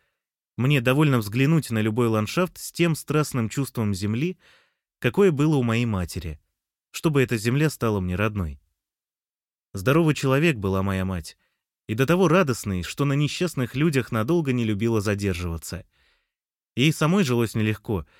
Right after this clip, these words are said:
и если что удавалось хорошее, то не от случая, а от себя.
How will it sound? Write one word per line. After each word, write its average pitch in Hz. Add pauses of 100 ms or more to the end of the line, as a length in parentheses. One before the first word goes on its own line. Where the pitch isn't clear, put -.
(360)
и 113
если 151
что 208
удавалось 135
хорошее, 151
то 190
не 160
от 160
случая, 113 (360)
а 127
от 123
себя. 101